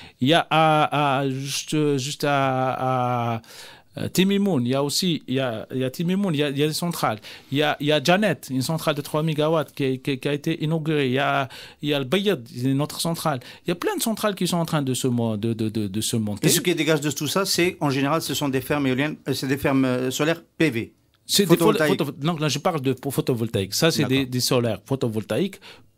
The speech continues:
Speaker 1: Et en plus, je peux vous donner une précision, c'est des polycristallins. Le, le polycristallin, donc là, c'est pas l'arbitrage par rapport à... Euh, il faut dire que, que, que, que bon, que, que c'est, c'est, c'est une expérience à l'échelle,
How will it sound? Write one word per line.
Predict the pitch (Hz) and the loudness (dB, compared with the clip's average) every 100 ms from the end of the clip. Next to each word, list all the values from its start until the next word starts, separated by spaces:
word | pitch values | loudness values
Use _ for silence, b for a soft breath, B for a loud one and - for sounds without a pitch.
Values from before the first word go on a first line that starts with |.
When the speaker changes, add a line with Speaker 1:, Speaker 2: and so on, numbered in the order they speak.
| - - _ - | -20 -20 _ 2
Speaker 1:
Et | 131 | 2
en | 135 | 2
plus, | 123 143 139 | 0 0 0
je | 123 | -2
peux | 110 127 | -2 -2
vous | 143 127 | 0 0
donner | 123 127 117 | 0 0 0
une | 120 | -2
précision, | - 107 117 160 | -2 -6 -2 -2
c'est | 175 110 | -2 -4
des | |
polycristallins. | 113 143 139 - 113 - 85 - B B B B B | -2 2 0 -2 -8 -8 -10 -14 B B B B B
Le, | 240 269 - | -6 -6 -4
le | 175 202 | -4 -4
polycristallin, | 233 233 185 147 135 127 117 | -4 -4 -4 -6 -4 -4 -2
donc | 160 202 | -4 -2
là, | 247 | -2
c'est | 214 | -2
pas | 247 | -2
l'arbitrage | 247 170 170 - 190 - | -2 -2 -4 -4 -4 -2
par | 151 | -4
rapport | 147 151 170 131 | -4 -2 -2 -2
à... | 127 113 107 B B B B | -2 -4 -8 B B B B
Euh, | 127 - - | -14 -14 -8
il | 208 | -6
faut | 196 | -4
dire | 185 220 | -4 -4
que, | - 156 143 120 110 | -2 -2 0 -2 -4
que, | 131 123 113 | -4 -4 -4
que, | 107 120 104 92 76 - _ _ | -6 -8 -6 -8 -12 -18 _ _
que | - | -2
bon, | 131 135 120 - b b b - | 0 0 -2 -8 b b b -6
que, | 139 135 - | -4 -4 -4
que | 175 185 | 0 0
c'est, | - 165 | 2 0
c'est, | - 151 - | 0 -4 -6
c'est | - - | -10 -4
une | 156 | -2
expérience | 156 - 160 196 220 127 - - - | 0 0 0 2 0 -2 -6 -10 -6
à | 123 | -2
l'échelle, | 135 147 135 | 0 2 0